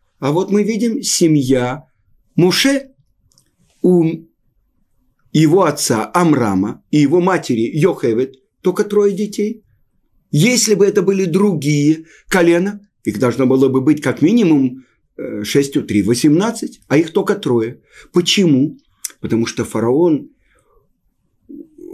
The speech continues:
хотел уничтожить кого? Благодаря этому страшному, изнурительному труду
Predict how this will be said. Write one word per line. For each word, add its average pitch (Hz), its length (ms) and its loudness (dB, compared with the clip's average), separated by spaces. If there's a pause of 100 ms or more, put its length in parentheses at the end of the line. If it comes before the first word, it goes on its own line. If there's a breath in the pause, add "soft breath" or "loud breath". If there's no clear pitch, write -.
(300)
хотел 156 800 -2 (540)
уничтожить 170 920 2
кого? 175 540 -2 (360)
Благодаря 160 440 2
этому 170 300 2
страшному, 170 960 0
изнурительному 175 840 2
труду 170 680 0